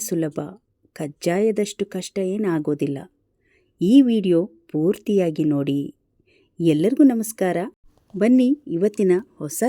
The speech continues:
ರೆಸಿಪಿ ನೋಡ್ಕೊಂಬರೋಣ. ಕರೆಕ್ಟ್ ಮೆಜರ್ಮೆಂಟಲ್ಲಿ ತಗೊಳ್ಬೇಕು. ಒಂದ್ ಬೌಲ್ ರವೆ, ಒಂದ್ ಬೌಲ್ ಗೋಧಿ ಹಿಟ್ಟು, ಒಂದ್ ಬೌಲ್ ಅಕ್ಕಿ ಹಿಟ್ಟು,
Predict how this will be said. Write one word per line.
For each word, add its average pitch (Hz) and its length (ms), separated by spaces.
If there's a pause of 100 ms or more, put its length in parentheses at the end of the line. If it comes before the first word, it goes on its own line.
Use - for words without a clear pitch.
ರೆಸಿಪಿ 247 400
ನೋಡ್ಕೊಂಬರೋಣ. 160 540 (400)
ಕರೆಕ್ಟ್ 277 440
ಮೆಜರ್ಮೆಂಟಲ್ಲಿ 202 720
ತಗೊಳ್ಬೇಕು. 160 540 (360)
ಒಂದ್ 185 240
ಬೌಲ್ 240 200 (100)
ರವೆ, 160 260 (320)
ಒಂದ್ 202 180
ಬೌಲ್ 247 180 (100)
ಗೋಧಿ 170 260
ಹಿಟ್ಟು, 151 240 (200)
ಒಂದ್ 196 240
ಬೌಲ್ 254 220
ಅಕ್ಕಿ - 280
ಹಿಟ್ಟು, 151 220